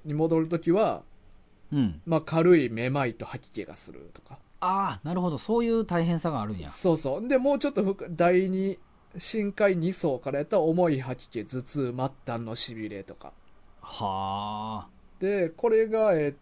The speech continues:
Speaker 1: と、第六層やったら、
Speaker 2: うん。
Speaker 1: 人間性の喪失、もしくは死に至るとか。
Speaker 2: ええ、そんな？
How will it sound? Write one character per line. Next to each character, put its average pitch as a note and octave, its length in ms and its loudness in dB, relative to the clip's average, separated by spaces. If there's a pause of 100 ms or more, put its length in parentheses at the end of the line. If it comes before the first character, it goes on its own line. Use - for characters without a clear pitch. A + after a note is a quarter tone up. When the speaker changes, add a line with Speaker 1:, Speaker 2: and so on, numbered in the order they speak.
Speaker 1:
と、 C3 360 -4 (400)
第 F3+ 560 4 (220)
六 G#3+ 340 4
層 G#2+ 360 -4
や F#2 80 -10
っ - 20 -16
た G#2+ 180 -12
ら、 G2+ 220 -8 (580)
Speaker 2:
う C3 60 2
ん。 F#2 400 0
Speaker 1:
人 E3 340 2
間 E3+ 260 6
性 F3+ 280 4
の F3 140 2
喪 F#3+ 340 0
失、 E3+ 420 -4
も F3 160 2
し - 140 -4
く D3+ 140 -4
は B2 100 0
死 F3+ 220 -2
に A2+ 200 -4
至 G2+ 220 -8
る F#2+ 120 -12
と - 100 -16
か。 - 160 -20 (600)
Speaker 2:
え D#3 460 0
え、 - 60 -6
そ - 240 -10
ん D3 160 -4
な？ D3 200 -8